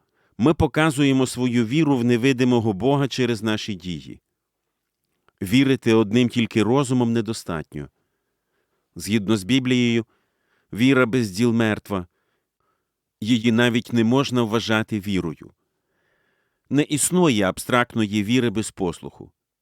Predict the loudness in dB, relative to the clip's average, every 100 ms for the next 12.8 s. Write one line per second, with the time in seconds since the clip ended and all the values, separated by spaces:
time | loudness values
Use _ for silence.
0 | _ _ _ _ _ 0 2 2 -2 -2
1 | 0 2 0 -2 -2 -2 0 0 0 2
2 | 0 -2 -4 0 0 0 -2 -2 -2 0
3 | -4 -6 -4 0 0 0 -2 -2 0 -2
4 | -2 -4 -2 -2 -2 -8 _ _ _ _
5 | _ _ -4 -2 0 2 2 2 2 0
6 | 2 2 0 -4 -2 -2 -2 -4 -2 0
7 | 2 2 2 0 0 2 0 -2 -2 -2
8 | -2 -10 -14 -16 -16 -20 -20 _ _ _
9 | _ _ _ _ _ _ _ _ _ -2
10 | 2 4 4 2 2 2 2 2 2 2
11 | 0 0 -2 0 2 0 -2 -4 -4 -2
12 | -2 -2 -4 -6 -10 -14 -18